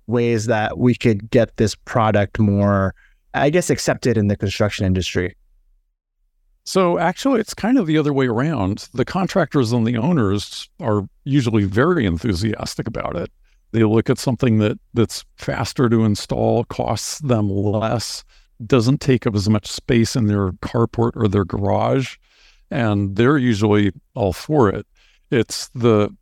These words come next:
Speaker 2: some engineers can be more hesitant to use something that hasn't been tested by earthquakes. It's only been tested in a lab. If you're extremely conservative, that's a legitimate concern. And the other pushback that we get from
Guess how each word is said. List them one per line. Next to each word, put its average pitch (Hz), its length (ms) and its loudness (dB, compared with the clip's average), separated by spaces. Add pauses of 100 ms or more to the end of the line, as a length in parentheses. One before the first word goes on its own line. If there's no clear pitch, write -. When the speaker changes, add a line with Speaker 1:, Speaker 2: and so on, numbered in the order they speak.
(140)
Speaker 2:
some 135 720 0
engineers 127 760 0
can 120 200 0
be 123 100 2
more 113 220 -2
hesitant 113 540 0
to 131 100 -2
use 113 220 -2
something 110 580 -2
that 98 180 -2 (300)
hasn't 107 440 0 (220)
been 104 160 2
tested 117 480 -2
by - 300 -6
earthquakes. 160 880 -2
It's - 200 -4
only 98 240 -2
been 98 220 0
tested 113 420 0
in 104 140 0
a 92 80 0
lab. 101 540 -2 (640)
If - 220 -4
you're 107 160 -2
extremely 104 560 0
conservative, 110 800 -2
that's - 300 -6
a 113 160 -2 (100)
legitimate 113 500 -2
concern. 131 560 0 (260)
And 120 220 2
the 117 100 2
other 139 260 4 (120)
pushback 127 460 -2
that 156 140 -4
we 117 120 -2
get 165 180 -2
from 113 540 -2